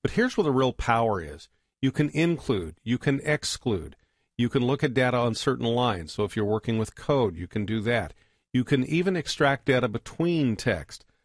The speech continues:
So if you want to extract data, say, between tags in an H T M L file, you can do that. I'm gonna click on this so it uses the include line. This is where my output's gonna go and the file is gonna be called. Let's do it now. So let's go have a look. And here we are.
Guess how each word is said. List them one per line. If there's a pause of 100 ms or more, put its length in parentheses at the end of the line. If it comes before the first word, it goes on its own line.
So
if
you
want
to
extract
data,
say,
between
tags (360)
in
an
H
T
M
L
file,
you
can
do
that. (340)
I'm
gonna
click
on
this
so
it
uses
the
include
line. (300)
This
is
where
my
output's
gonna
go
and
the
file
is
gonna
be
called. (180)
Let's
do
it
now. (480)
So
let's
go
have
a
look. (560)
And
here
we
are.